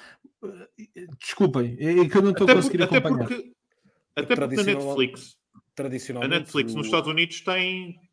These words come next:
Speaker 2: tem uma vertente com anúncio. Como a
Speaker 1: Não
Speaker 2: Hulu,
Speaker 1: precisam
Speaker 2: ou
Speaker 1: de ir
Speaker 2: seja
Speaker 1: tão longe.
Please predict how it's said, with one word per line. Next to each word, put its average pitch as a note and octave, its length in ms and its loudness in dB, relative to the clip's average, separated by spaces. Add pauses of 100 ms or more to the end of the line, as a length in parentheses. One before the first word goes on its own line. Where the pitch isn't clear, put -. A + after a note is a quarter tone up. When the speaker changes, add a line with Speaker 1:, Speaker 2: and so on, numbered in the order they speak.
(260)
Speaker 2:
tem F3+ 180 2
uma F3+ 260 0
vertente E3+ 340 -2
com G3 100 0
anúncio. F3+ 360 -6 (1600)
Como D3+ 240 -2
a - 20 6
Speaker 1:
Não A3 80 8
Speaker 2:
Hulu, A#3+ 80 8
Speaker 1:
precisam A3+ 340 4
Speaker 2:
ou F#3+ 60 6
Speaker 1:
de G3+ 80 6
ir - 20 8
Speaker 2:
seja - 120 0
Speaker 1:
tão F3 120 4
longe. C3 520 0